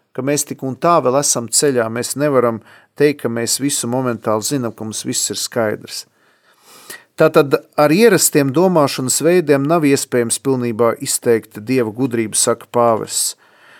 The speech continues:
Tāpēc arī jebkurš izaic-, ja galvenais izaicinājums jebkurai filozofijai ir Jēzus Kristus nāve pie krusta,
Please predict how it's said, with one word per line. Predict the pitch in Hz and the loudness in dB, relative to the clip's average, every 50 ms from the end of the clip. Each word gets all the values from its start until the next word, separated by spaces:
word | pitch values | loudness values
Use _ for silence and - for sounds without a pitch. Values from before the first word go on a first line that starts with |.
| _ _ _ _ - | _ _ _ _ 0
Tāpēc | 143 139 156 139 131 - - - | 2 4 6 4 4 4 4 4
arī | 143 139 143 135 127 117 - - - - _ _ - 127 | 4 4 4 2 0 -2 -6 -16 -20 -20 _ _ -2 0
jebkurš | 131 131 - - 180 190 147 - - - - | 0 0 0 2 0 2 2 0 -2 -4 -4
izaic-, | - 180 180 165 160 143 135 127 127 - - - 143 | -4 -4 0 2 4 4 4 4 2 -2 -2 0 0
ja | 139 135 135 131 127 | 2 4 4 2 2
galvenais | 117 123 156 180 175 151 143 131 127 120 - - | 0 2 2 4 4 2 2 2 0 0 0 0
izaicinājums | 175 156 147 139 127 - - - 127 127 123 120 - 135 | 0 2 2 2 2 2 0 -2 -2 -2 -2 -2 -4 -8
jebkurai | - - 165 147 135 120 - | -6 -2 0 2 2 2 0
filozofijai | 190 202 208 190 147 151 139 127 - 131 127 120 | 0 0 0 0 2 2 2 2 0 0 -2 0
ir | 123 139 151 | 0 0 0
Jēzus | 151 131 - - | 0 -2 -2 -2
Kristus | 135 151 147 - - - - - | -4 -4 -4 -4 -2 -2 -2 0
nāve | 143 147 143 123 110 - | 2 0 0 0 -2 -2
pie | 123 120 117 | -4 -4 -2
krusta, | - 165 208 214 - - - | -2 -2 -2 -2 -2 -4 -4